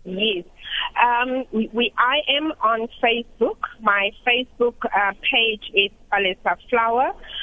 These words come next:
I'm on Instagram at Phenomenal, um, Flower. I've got a huge Facebook movement, which is hashtag It's Not Okay. I'm soon, um, launching my book, which is Saved by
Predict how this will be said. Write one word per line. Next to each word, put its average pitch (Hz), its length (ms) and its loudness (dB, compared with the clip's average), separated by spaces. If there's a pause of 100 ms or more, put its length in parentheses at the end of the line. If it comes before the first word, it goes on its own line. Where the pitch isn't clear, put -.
(160)
I'm 202 180 4
on 202 120 2 (100)
Instagram 240 680 2 (100)
at 208 80 -4 (100)
Phenomenal, 190 680 2 (140)
um, 180 220 2 (120)
Flower. 208 440 4 (520)
I've 220 200 4
got 240 140 4
a 233 220 4 (160)
huge 262 240 2 (100)
Facebook 247 400 0
movement, 220 420 2
which 208 180 0
is 220 80 2
hashtag 220 520 2
It's 208 200 -2
Not 196 160 4
Okay. 233 460 2 (480)
I'm 220 200 2 (180)
soon, 277 480 4
um, 208 360 4
launching 233 440 2
my 202 160 6 (120)
book, 233 260 0 (320)
which 220 220 2
is 208 100 0 (160)
Saved 226 320 2 (100)
by 185 200 4